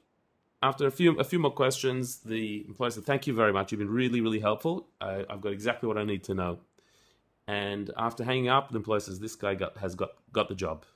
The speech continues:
He's, he ticks all the boxes. He's, he's got everything right." And here I asked a random person who answered the phone in the dorm, and I got such a glowing report. So, so the guy got the job. The question is,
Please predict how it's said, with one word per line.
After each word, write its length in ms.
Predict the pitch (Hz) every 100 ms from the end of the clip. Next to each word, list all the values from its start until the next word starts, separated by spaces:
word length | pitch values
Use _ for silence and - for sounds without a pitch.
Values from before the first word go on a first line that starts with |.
| _ _ _ _ _
He's, 280 | 98 101 104
he 280 | 110 113 113
ticks 320 | - 147 143
all 80 | 135
the 80 | 131
boxes. 340 | 131 - -
He's, 180 | 98 98
he's 140 | 107
got 160 | 110 117
everything 260 | 123 131
right." 200 | 117 120 117
And 120 | 107
here 200 | 147 156
I 100 | 139
asked 300 | 123 127 -
a 60 | 113
random 520 | 123 147 202 214 180
person 560 | 170 147 - 139 175 - _ _
who 120 | 120 110
answered 340 | 147 156 156
the 80 | 156
phone 260 | 160 151
in 80 | 143
the 60 | 147
dorm, 480 | 170 185 143 165 180 _ _ _ _ _ _ _ _ 127
and 380 | 135 131 127 - _ _ _ _ -
I 80 | 120
got 240 | 117 113 -
such 300 | 131 113 117
a 80 | 104
glowing 380 | 113 107 104
report. 440 | 98 - 82 85 -
So, 240 | 120 113
so 140 | - 117
the 100 | 117
guy 160 | 123
got 140 | 110 -
the 60 |
job. 220 | 92 82 - _ _ _ _ _ _ _ _ _ _ _ _ _
The 60 | 101
question 420 | 147 143 - 156
is, 400 | 143 139 -